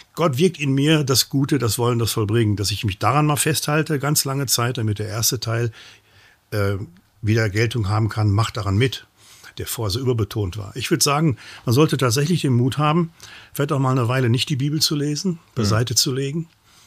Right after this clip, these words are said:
Speaker 1: und, ähm, lernen, über sich nachzudenken,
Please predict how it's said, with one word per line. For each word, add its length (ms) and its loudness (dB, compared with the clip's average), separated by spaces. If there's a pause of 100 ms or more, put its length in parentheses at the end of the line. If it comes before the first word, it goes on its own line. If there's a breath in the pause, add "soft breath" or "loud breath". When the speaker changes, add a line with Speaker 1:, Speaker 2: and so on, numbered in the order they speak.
(360 soft breath)
Speaker 1:
und, 520 4
ähm, 640 4 (840 soft breath)
lernen, 320 4
über 140 4
sich 220 4
nachzudenken, 880 -4